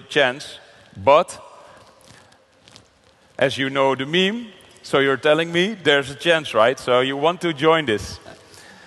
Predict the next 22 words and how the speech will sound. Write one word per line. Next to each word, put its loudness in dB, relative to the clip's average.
movement. -4
It's -6
really 0
fun, 0
and -2
actually, -4
we -10
decentralize -4
the -12
network. -4
And -2
then, 2
if -10
you -6
look, 0
you -12
can -4
also -2
use -6
it -18
for -4
Lightning. 0